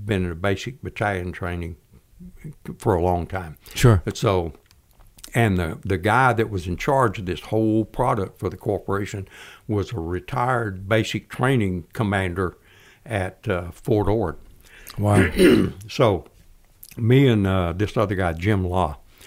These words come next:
Speaker 1: we put together, uh, a two-week training program that we could train these guys how to teach. Well, you know, we wasn't gonna hire anybody that didn't know how to teach, but
Speaker 2: <laughs>
Speaker 1: the Army says you gotta have a training program.
Speaker 2: Yeah.
Speaker 1: So,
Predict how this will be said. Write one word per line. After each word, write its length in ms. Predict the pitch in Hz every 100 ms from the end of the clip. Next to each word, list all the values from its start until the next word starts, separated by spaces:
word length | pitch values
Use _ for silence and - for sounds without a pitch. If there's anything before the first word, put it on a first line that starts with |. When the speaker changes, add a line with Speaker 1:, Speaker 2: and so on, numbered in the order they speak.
| - - - _ _ 120
Speaker 1:
we 140 | 123
put 220 | - 127
together, 520 | 110 110 107 98 92 - - -
uh, 180 | 95 92 101 -
a 60 |
two-week 480 | - 139 110 104 90
training 360 | - 98 90 90
program 640 | - 90 90 85 87 85 - - - _ -
that 180 | 117 107
we 140 | 104
could 220 | 92 90 -
train 380 | - 110 104
these 180 | 92 90
guys 460 | - 95 92 87 - _ _
how 200 | - 101
to 100 | 85
teach. 540 | 78 - 101 - - - _
Well, 380 | 123 95 92 92
you 100 | 95 92
know, 80 |
we 160 | 90 113
wasn't 240 | 104 92
gonna 160 | 87 76
hire 340 | - 123 67
anybody 400 | 92 90 87 85
that 100 | 82
didn't 220 | 98 87 85
know 140 | 85
how 100 | 85
to 80 | 80
teach, 440 | - 135 101 - -
but 160 | 107 92 - - -
Speaker 2:
<laughs> 240 | - -
Speaker 1:
the 100 | 120
Army 340 | 107 127 139 127
says 340 | 120 113 101
you 60 | -
gotta 240 | 101 101
have 300 | 101 107 107
a 20 |
training 440 | 98 123 113 95 85
program. 580 | - 92 82 82 - - -
Speaker 2:
Yeah. 280 | 120 104 85 -
Speaker 1:
So, 380 | - 110 95 87